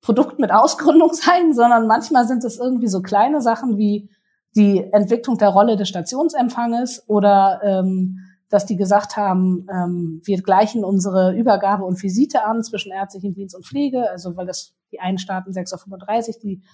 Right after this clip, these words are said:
anderen um sieben. Sie besprechen eigentlich fast dieselben Sachen, die auch total relevant sind, wo wir gesagt haben, wieso macht ihr das eigentlich jetzt nicht zusammen? Macht doch viel mehr Sinn. Und genau solche Sachen wurden dann, werden jetzt auch mal ausprobiert. Und, ähm, das klappt wunderbar. Und, ähm,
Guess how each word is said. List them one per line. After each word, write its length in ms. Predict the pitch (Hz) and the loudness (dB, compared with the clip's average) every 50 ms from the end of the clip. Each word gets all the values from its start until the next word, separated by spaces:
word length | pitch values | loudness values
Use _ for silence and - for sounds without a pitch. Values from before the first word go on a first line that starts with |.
| _ _ _ | _ _ _
anderen 280 | 190 196 196 190 175 | -2 0 0 0 0
um 120 | 175 180 170 | -2 -4 -4
sieben. 480 | 190 226 233 220 233 220 226 220 214 | -4 -4 -4 -2 -2 -4 -4 -6 -8
Sie 120 | - - 180 | -10 -10 -10
besprechen 420 | 185 180 - - 208 208 - 196 | -10 -8 -6 -4 -6 -4 -6 -6
eigentlich 240 | 180 190 180 185 - | -6 -6 -6 -6 -6
fast 220 | 208 190 - - | -8 -10 -8 -10
dieselben 320 | 208 180 - 190 190 185 180 | -12 -10 -8 -6 -4 -4 -4
Sachen, 280 | 185 202 202 226 214 | -4 -6 -6 -4 -6
die 140 | 185 180 165 | -6 -6 -6
auch 80 | 180 - | -10 -12
total 300 | - 165 _ - 202 190 | -18 -20 _ -16 -12 -10
relevant 420 | 185 180 180 170 180 185 208 208 | -8 -8 -8 -8 -8 -8 -8 -8
sind, 180 | - 214 208 202 _ _ _ _ _ _ _ | -6 -6 -6 -6 _ _ _ _ _ _ _
wo 60 | 190 | -4
wir 80 | 190 180 | -4 -4
gesagt 340 | 190 175 196 190 - - - | -2 -2 -2 -4 -4 -6 -6
haben, 280 | 214 196 190 190 185 185 - - _ _ _ _ _ | -4 -2 -2 -4 -4 -6 -10 -18 _ _ _ _ _
wieso 200 | _ 180 147 170 | _ -4 -2 0
macht 260 | 165 180 185 - - - | 0 0 -2 -2 -4 -6
ihr 100 | 226 180 | -6 -6
das 180 | 190 180 - | -6 -8 -8
eigentlich 400 | - 180 165 175 170 196 185 - | -8 -8 -8 -8 -8 -10 -10 -12
jetzt 380 | 175 165 - - - - - - | -12 -12 -12 -12 -12 -14 -10 -8
nicht 260 | 180 180 - - - | -8 -8 -8 -10 -12
zusammen? 520 | - - 170 151 - 233 226 165 151 151 | -12 -10 -6 -2 0 0 0 -2 -4 -8
Macht 220 | 160 180 - - - | -10 -12 -12 -12 -14
doch 100 | 170 - | -16 -14
viel 160 | - - 196 | -10 -8 -4
mehr 240 | 175 180 190 220 226 | -2 -2 -2 -2 -2
Sinn. 280 | - 175 180 202 208 | -2 -4 -4 -4 -4
Und 160 | 196 202 185 - | -6 -8 -6 -6
genau 240 | 220 196 196 202 | -2 0 2 2
solche 320 | 214 208 202 226 226 277 240 | 2 2 0 0 0 -2 -2
Sachen 260 | 226 226 - 254 226 | -2 -4 -4 -4 -2
wurden 200 | 214 220 226 226 | -2 -2 -2 -2
dann, 200 | 226 220 214 208 | -2 -4 -4 -4
werden 220 | 220 220 226 233 | -4 -4 -2 -4
jetzt 120 | 240 - - | -4 -2 -2
auch 140 | 285 349 - | -4 -2 -2
mal 140 | 285 190 | -2 -2
ausprobiert. 580 | 180 185 185 - - - 180 185 196 214 240 233 - _ _ - - _ _ _ _ _ _ _ _ _ | -2 -4 -6 -8 -10 -14 -10 -6 -4 -4 -4 -6 -10 _ _ -20 -20 _ _ _ _ _ _ _ _ _
Und, 380 | 214 208 202 202 185 190 185 - | 0 2 2 2 0 -2 -4 -4
ähm, 440 | 196 190 190 185 185 190 185 185 | -4 -2 -2 -2 -4 -4 -4 -6
das 160 | 185 175 - - | -6 -10 -12 -8
klappt 340 | - 226 208 214 - - | -6 -6 -6 -6 -8 -8
wunderbar. 640 | 208 196 196 190 185 185 170 165 175 202 247 302 330 320 | -6 -4 -2 -2 -2 -4 -6 -6 -4 -4 -4 -6 -6 -8
Und, 400 | 262 247 254 254 247 - - - - | -8 -8 -8 -8 -8 -10 -14 -10 -4
ähm, 300 | 240 233 233 226 233 | -2 -2 0 -2 -4